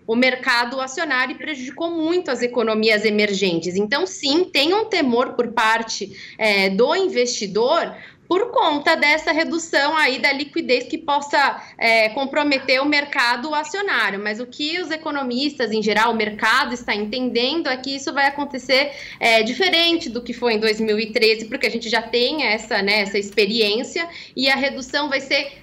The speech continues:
gradual, né? Primeiro no programa de compra de ativos e depois, num outro momento, eles vão mexer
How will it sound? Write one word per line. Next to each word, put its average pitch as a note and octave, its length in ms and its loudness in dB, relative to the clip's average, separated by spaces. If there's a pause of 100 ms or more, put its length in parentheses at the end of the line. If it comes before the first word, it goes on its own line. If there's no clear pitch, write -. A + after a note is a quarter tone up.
(100)
gradual, A#3+ 720 2
né? G#3+ 220 -2
Primeiro A3+ 400 -2
no C4+ 100 -6
programa B3 460 -2
de A#3+ 120 -4
compra A#3+ 340 0
de A#3 80 2
ativos B3+ 480 -2
e C4 80 2
depois, D#4 640 4
num D4 200 0
outro C#4+ 260 0
momento, C4 500 2
eles B3+ 220 2
vão C#4 160 0
mexer C4 540 0